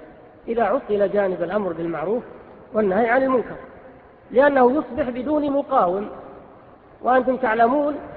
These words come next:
أن شياطين الإنس والجن إذا سنحت لهم الفرصة فإنهم ينشرون شرهم بسرعة وبشتى الوسائل، ولا يقاومهم إلا الأمر بالمعروف والنهي عن المنكر المؤيد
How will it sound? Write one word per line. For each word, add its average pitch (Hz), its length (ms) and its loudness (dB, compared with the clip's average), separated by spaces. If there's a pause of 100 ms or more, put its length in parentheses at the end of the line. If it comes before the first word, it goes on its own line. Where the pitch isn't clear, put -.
(300)
أن 233 200 0
شياطين 240 540 4
الإنس 240 320 0
والجن 226 520 -2 (200)
إذا 208 200 0
سنحت 269 480 -2
لهم 247 320 4
الفرصة 190 440 -4 (640)
فإنهم 269 580 6 (360)
ينشرون 247 540 2
شرهم 277 440 4
بسرعة 196 460 0 (680)
وبشتى 269 480 2
الوسائل، 202 500 -2 (800)
ولا 285 240 4
يقاومهم 302 880 4 (720)
إلا 214 160 2
الأمر 214 300 2
بالمعروف 170 520 -2 (680)
والنهي 190 340 2
عن 151 160 -6
المنكر 220 440 -4 (480)
المؤيد 220 540 0